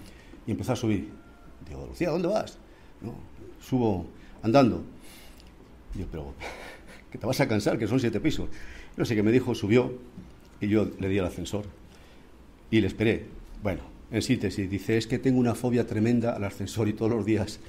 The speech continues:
Y dice, "Mira, mira qué tipito tengo y qué bien me viene <laughs> subir y bajar escaleras todos los días". Tenía una fobia.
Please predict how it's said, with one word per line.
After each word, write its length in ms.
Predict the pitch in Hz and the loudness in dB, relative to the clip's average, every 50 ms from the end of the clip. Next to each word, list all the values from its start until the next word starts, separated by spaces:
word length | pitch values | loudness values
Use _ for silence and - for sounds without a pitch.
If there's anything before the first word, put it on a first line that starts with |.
| - - - - - - - - - | -18 -18 -18 -16 -16 -12 -12 -4 -2
Y 60 | 98 | 0
dice, 140 | 101 101 107 | 2 4 4
"Mira, 220 | 123 127 107 87 | 6 6 4 4
mira 160 | 101 135 147 | 4 2 2
qué 80 | 139 135 | 2 6
tipito 360 | 135 139 135 135 107 123 110 | 6 6 6 6 2 2 2
tengo 200 | - 98 90 95 | 2 0 0 2
y 40 | 98 | 2
qué 100 | 139 139 | 2 4
bien 180 | 127 123 123 117 | 6 6 6 8
me 60 | 113 | 6
viene 320 | 113 117 131 135 - - - | 8 8 6 6 4 2 -2
<laughs> 20 | |
subir 280 | - - 110 107 110 127 | -2 -2 0 2 4 4
y 20 | |
bajar 220 | 117 98 117 120 117 | 4 4 2 0 -2
escaleras 340 | - - 113 120 117 113 - | 2 2 2 4 4 2 2
todos 140 | 110 104 | 2 0
los 80 | 98 95 | 2 4
días". 240 | 107 101 87 - - - - - - - - - - - - | 4 2 2 0 -4 -10 -14 -14 -14 -14 -14 -14 -16 -4 2
Tenía 180 | 110 110 135 | 6 6 8
una 140 | 151 156 135 | 8 8 6
fobia. 360 | 135 - 113 95 95 87 69 | 6 2 0 0 0 -4 -6